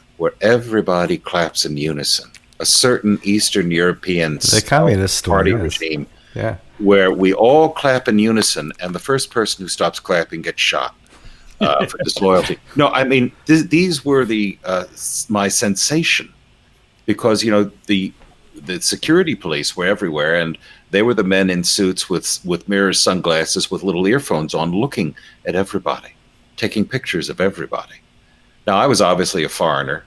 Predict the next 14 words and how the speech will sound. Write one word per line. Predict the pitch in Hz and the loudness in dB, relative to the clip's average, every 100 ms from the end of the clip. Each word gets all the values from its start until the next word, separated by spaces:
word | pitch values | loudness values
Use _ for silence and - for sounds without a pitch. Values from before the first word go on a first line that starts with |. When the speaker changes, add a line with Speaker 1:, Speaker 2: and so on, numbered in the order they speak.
| - | -14
Speaker 1:
in | 80 | -10
my | 69 60 - - | -10 -10 -14 -12
tan | - 65 65 | -6 -4 -4
Brooks | 65 71 - | -8 -10 -6
Brothers | 73 82 78 | -6 -4 -2
seersucker | 98 87 - 90 98 | -2 -2 -2 -2 -4
tropical | - 107 92 101 98 | -4 -2 -2 -2 -2
white | 90 95 | 0 0
suit, | - 123 - - - - | 0 0 -2 -8 -20 -16
so | - 101 | -2 2
I | 90 | 4
really | 95 98 90 | 4 4 2
didn't | 87 80 | -2 -4
catch, | - 85 - - | -4 -4 -2 -6